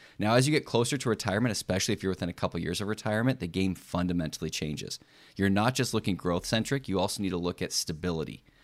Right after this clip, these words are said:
How is your income gonna draw to you, and how is it gonna be consistent? And you don't wanna give up gain at that point either. You don't wanna go into, uh, you know, savings account. Right now, you can get pretty good rates on savings accounts, and you have for the past little bit, but that's not the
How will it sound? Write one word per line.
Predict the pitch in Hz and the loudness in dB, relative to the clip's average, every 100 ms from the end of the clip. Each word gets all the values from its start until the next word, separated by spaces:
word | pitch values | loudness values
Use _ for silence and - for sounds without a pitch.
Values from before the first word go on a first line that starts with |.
| _ | _
How | - 98 | 0 2
is | 107 | 2
your | 104 | 0
income | 98 104 107 | 0 0 0
gonna | 92 87 | 0 -2
draw | 80 92 95 | 0 0 2
to | - 127 | 2 2
you, | 143 | 2
and | 110 | 2
how | 98 | 0
is | 90 | 0
it | 87 | -2
gonna | 92 87 | -2 -2
be | 90 | -4
consistent? | - 80 - 98 - - _ - - - | -6 -6 -4 -4 -6 -10 _ -20 -20 -6
And | 95 | -2
you | 208 | 2
don't | 262 - | 2 2
wanna | 143 | 2
give | 127 127 | 4 2
up | - | 2
gain | 98 104 | 0 0
at | 123 | 0
that | 90 73 | -4 -4
point | - 90 | -2 -2
either. | 95 98 - | -2 -4 -6
You | - | -6
don't | 87 107 | -4 0
wanna | 113 101 | 0 2
go | 95 107 | 2 2
into, | 101 - 92 90 85 | 2 0 0 2 0
uh, | 82 82 - _ _ - - | -2 -4 -10 _ _ -20 -16
you | - 90 | -6 -4
know, | 76 - - | -4 -10 -8
savings | - 110 117 113 | 0 2 4 2
account. | 87 - 76 - - - - - | 0 -4 -8 -8 -12 -16 -20 -6
Right | - 127 | 0 2
now, | 147 | 4
you | 147 | 2
can | 123 | 2
get | 113 - | -2 -2
pretty | 113 | -2
good | 98 95 | 0 0
rates | 85 78 | 0 -2
on | 80 | -4
savings | 76 69 71 | -6 -6 -6
accounts, | - - - | -10 -12 -10
and | 85 | -8
you | 90 | -6
have | - | -8
for | - | -10
the | |
past | - 73 - | -4 -2 -2
little | 80 | -4
bit, | - 71 | -4 -6
but | - | -4
that's | 73 - | -4 0
not | 92 92 - | 0 0 2
the | 90 92 | 2 2